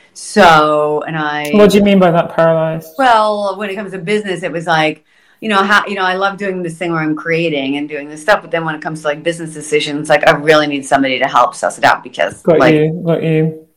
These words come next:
Speaker 2: That's not their forte.
Speaker 1: Yeah.
Speaker 2: Mm-hmm.
Speaker 1: Yeah, so, you know, and I got really good at marrying art and commerce, and then, you know, I started noticing that there was a lot of women,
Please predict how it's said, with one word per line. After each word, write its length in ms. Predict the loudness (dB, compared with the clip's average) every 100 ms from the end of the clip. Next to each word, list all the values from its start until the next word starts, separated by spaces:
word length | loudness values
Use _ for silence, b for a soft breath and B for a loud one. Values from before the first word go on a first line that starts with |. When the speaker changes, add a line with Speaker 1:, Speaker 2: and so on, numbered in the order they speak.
| 4
Speaker 2:
That's 280 | 4 6 4
not 220 | 4 6
their 580 | 8 10 8 6 -2 -12 -20 -20
forte. 440 | -12 -2 0 4
Speaker 1:
Yeah. 180 | 4 2 -6 _
Speaker 2:
Mm-hmm. 280 | 0 2 6
Speaker 1:
Yeah, 240 | 6 6 4 _ 6
so, 540 | 6 6 2 0 -4
you 120 | -6
know, 160 | -4 -4
and 100 | -6
I 60 |
got 180 | -4 -4
really 220 | -4 -6
good 220 | -6 -8 -8
at 60 |
marrying 360 | -8 -8 -8 -8
art 240 | -8 -8
and 100 | -8
commerce, 360 | -4 -2 -4 -6
and 380 | -6 -6 -4 -4
then, 240 | -4 -8
you 80 | -10
know, 80 | -10
I 60 |
started 240 | -10 -18 -12
noticing 540 | -10 -10 -12 -10 -6
that 180 | -6 -2
there 180 | 0 0
was 140 | -4
a 60 | -4
lot 200 | -4 -4
of 80 |
women, 800 | -8 -8 -6 -8 -8 -8 -10 -12